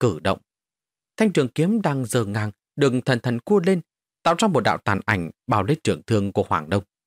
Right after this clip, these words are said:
Một chuỗi âm vang vang lên, thanh trường kiếm đã phá giải được hết chiêu tấn công của Hoàng Đông. Để khi trường kiếm ngừng lại, thì cây trường thương nổ tan tành. Nụ cười hung tợn của Hoàng Đông đã bị thay thế bởi sự kinh hoàng khủng hoảng không thể tin nổi.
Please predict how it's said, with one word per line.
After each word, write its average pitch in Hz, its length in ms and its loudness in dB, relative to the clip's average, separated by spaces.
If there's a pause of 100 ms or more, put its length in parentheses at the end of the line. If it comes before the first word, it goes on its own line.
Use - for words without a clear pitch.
(760)
Một 147 140 2
chuỗi - 120 4
âm 143 220 0
vang 120 300 -2
vang 110 240 -2
lên, 110 140 2 (500)
thanh 220 120 4
trường 131 180 2
kiếm 170 320 2
đã 117 120 0
phá 196 220 -2
giải 90 280 -2 (160)
được 117 220 0
hết 202 160 2
chiêu 123 160 0
tấn 190 220 -2
công 110 260 -2
của 95 140 -4
Hoàng 87 240 -2
Đông. 107 160 0 (560)
Để 190 140 2
khi 233 100 4
trường 139 240 0
kiếm 180 360 0
ngừng 90 240 -2
lại, 95 180 0 (420)
thì 175 80 4
cây 226 160 2
trường 143 240 0
thương 196 220 2
nổ 85 260 -2
tan 151 180 -2
tành. 95 200 -4 (920)
Nụ 156 100 4
cười 156 160 4
hung 196 220 2
tợn 117 260 0
của 110 140 0
Hoàng 107 260 -2
Đông 170 180 0 (340)
đã 135 100 2
bị 117 220 2
thay 113 220 0
thế 160 340 2
bởi 113 180 0
sự - 180 -4
kinh 226 220 2
hoàng 107 300 0
khủng 92 260 -2
hoảng 92 320 0
không 113 180 0
thể 92 100 -4
tin 92 220 0
nổi. 95 180 2